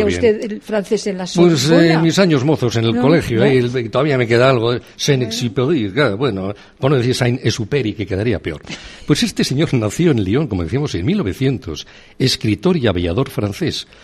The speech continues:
Speaker 2: Sus experiencias como piloto resultaron ser a menudo su fuente de inspiración. Fue el tercero de cinco hermanos. Su padre ostentaba el título de vizconde, al que pierde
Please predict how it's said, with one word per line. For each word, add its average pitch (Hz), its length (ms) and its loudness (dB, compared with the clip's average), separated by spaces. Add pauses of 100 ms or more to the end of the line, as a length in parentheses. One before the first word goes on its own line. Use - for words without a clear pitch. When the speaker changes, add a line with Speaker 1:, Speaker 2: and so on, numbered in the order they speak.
(140)
Speaker 2:
Sus 160 200 4
experiencias 170 640 2
como 139 180 0
piloto 127 400 2
resultaron 98 460 2
ser 113 180 0
a 104 60 0
menudo 117 400 2
su 98 160 -4
fuente 110 260 0
de 82 60 -4
inspiración. 80 600 -6 (440)
Fue 127 160 0
el 156 80 -2
tercero 131 380 0
de 95 80 0
cinco 123 260 -4
hermanos. 95 480 -6 (220)
Su 143 180 -2
padre 208 200 -2
ostentaba 147 440 -2
el 113 120 -2
título 160 360 0
de 104 100 -2
vizconde, 92 640 -4 (280)
al 135 180 -4
que 127 140 0
pierde 185 520 0